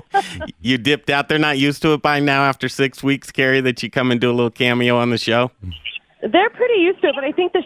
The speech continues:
Speaker 2: chef's counter is like, "Why is the chef on the phone?" <laughs>
Speaker 1: Yeah, no kidding. All right, season fifteen, it's Top Chef. It airs at eight P M on the Bravo Network. Uh, eight P M here locally in Denver, but we're,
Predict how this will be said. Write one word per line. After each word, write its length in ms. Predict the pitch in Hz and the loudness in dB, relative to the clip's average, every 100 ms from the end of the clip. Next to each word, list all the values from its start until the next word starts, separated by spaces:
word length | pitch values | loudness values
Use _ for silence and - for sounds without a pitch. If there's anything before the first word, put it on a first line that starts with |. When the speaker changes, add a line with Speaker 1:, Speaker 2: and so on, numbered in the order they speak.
| - | 0
Speaker 2:
chef's 240 | 320 - - | -2 -2 -10
counter 320 | - 262 226 | -4 0 2
is 120 | 208 226 | 2 4
like, 260 | 202 202 | 2 2
"Why 200 | 233 285 | 2 4
is 60 | 523 | 4
the 120 | 554 523 | 2 2
chef 220 | - 523 | 0 2
on 160 | 494 440 | 2 4
the 100 | 370 - | 2 2
phone?" 460 | 302 392 226 254 - 349 - 415 - 440 | 0 0 -2 -4 -2 -2 0 -4 -4 -4
<laughs> 40 | |
Speaker 1:
Yeah, 220 | - 107 | 0 2
no 200 | 101 113 | 2 0
kidding. 340 | 101 123 104 95 - _ - - | 0 0 0 -2 -8 _ -18 -8
All 80 | 135 | -2
right, 200 | 160 143 | 0 -2
season 480 | - 175 190 196 170 | -2 -2 0 0 -2
fifteen, 760 | - 180 - - 180 175 156 | -2 -4 -4 -6 -2 0 0
it's 220 | 151 135 - | 0 -4 -4
Top 300 | 165 151 - | -2 -2 -2
Chef. 440 | - 156 143 - | -2 0 0 -2
It 120 | 131 | 0
airs 260 | 135 135 123 | 2 2 2
at 80 | 117 | 0
eight 240 | 131 - | 0 -2
P 240 | - 131 | -2 0
M 240 | 131 135 123 | 2 2 2
on 140 | 113 | 2
the 60 | 104 | 0
Bravo 520 | 113 123 131 117 101 | 0 2 2 2 0
Network. 680 | 95 98 95 92 95 95 - _ - - - | 2 0 0 0 -2 -2 -6 _ -20 -20 -8
Uh, 560 | - 98 98 95 95 95 | -2 0 2 2 2 0
eight 240 | 85 120 - | -2 -4 -2
P 160 | 127 | -2
M 120 | 113 98 | -2 0
here 160 | 107 | -2
locally 440 | 95 95 98 92 85 | 0 -2 -2 -6 -4
in 160 | 87 | -6
Denver, 380 | 82 95 92 85 | -2 -2 -2 -6
but 260 | 80 92 - | -2 -4 -2
we're, 200 | 113 | -2